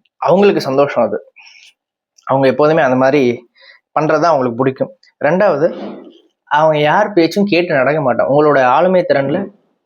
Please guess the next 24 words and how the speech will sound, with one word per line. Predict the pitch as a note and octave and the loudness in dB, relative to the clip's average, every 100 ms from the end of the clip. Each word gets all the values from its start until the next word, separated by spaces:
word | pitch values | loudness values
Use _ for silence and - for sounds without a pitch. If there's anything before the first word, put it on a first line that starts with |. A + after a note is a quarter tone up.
| _ _ | _ _
நீங்க | D#3+ D#3 | -2 0
யாரு | C#3+ F#3+ G3+ G#3 | 2 2 0 -4
பேச்சும் | - F#3+ G3+ A#3 G3+ | 0 2 2 -2 -2
கேட்டு | F3 F#3 F#3 F#3 | 0 0 -2 -2
நடக்க | C#3+ D3+ F3+ D#3 | 0 0 -2 -4
மாட்டீங்க. | A#2+ A#2 _ _ _ _ _ _ _ _ _ _ - _ _ _ - | -6 -14 _ _ _ _ _ _ _ _ _ _ -20 _ _ _ -14
நீங்க | D3+ D3+ D#3+ E3+ D#3+ | -8 -2 0 2 2
என்ன | D3 E3 G#3+ - - | 0 2 0 -2 -8
நினைக்கிறீங்களோ | B2+ D3 E3 D#3 C#3+ | -4 -2 0 -2 0
அதை | E3 D3+ B2 | 0 0 -2
மட்டும்தான் | A#2 C3+ D#3 - | -2 0 0 0
செய்வீங்க. | B2 A#2+ _ _ _ _ _ | -2 -4 _ _ _ _ _
அதுதான் | B2+ C#3 F3 | -6 0 2
உங்களுக்கு | F3+ C3+ B2 | 2 -2 -2
பிடிக்கும். | E3 G3 G3+ - _ _ _ _ _ _ _ _ | -2 -2 -4 -20 _ _ _ _ _ _ _ _
என்ன, | C3 A2+ - _ _ | -8 -8 -10 _ _
யா-, | C3 C#3 | -4 -2
ஏதோ | C#3 D3 | 0 2
அவங்க | C#3 C#3 C3 D#3+ | 2 0 -2 -2
சொல்றாங்க, | E3+ D#3+ C#3+ | 0 0 0
பாஸ் | D3+ - | -2 0
சொல்றாங்க | D3 D3 D3 C#3+ | -2 0 0 0
அப்படின்னு | C3 D3 | 0 -2
சொல்லிட்டு | D3 C3+ C3 G#2 - | 0 -2 0 -4 -4